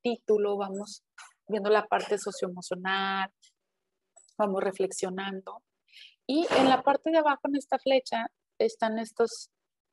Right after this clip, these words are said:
el proceso de construcción del pensamiento crítico, ¿no? Y vamos a ver que aquí tenemos de la uno a la tres,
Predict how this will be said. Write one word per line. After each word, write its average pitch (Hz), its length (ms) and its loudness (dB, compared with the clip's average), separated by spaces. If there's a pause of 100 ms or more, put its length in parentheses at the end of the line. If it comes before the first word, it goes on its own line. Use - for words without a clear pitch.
(140)
el 214 120 2
proceso 226 460 2
de 220 140 2
construcción 208 600 -2
del 208 140 -2
pensamiento 185 560 -12
crítico, - 480 -14 (840)
¿no? 196 120 -20 (960)
Y 285 400 -2
vamos 233 340 0
a 285 80 2
ver 277 260 2 (400)
que 247 420 6 (140)
aquí 202 300 -10
tenemos 233 420 -2
de 233 100 4
la 202 240 0
uno 233 260 -8
a 254 40 2
la 269 120 0
tres, 262 480 -4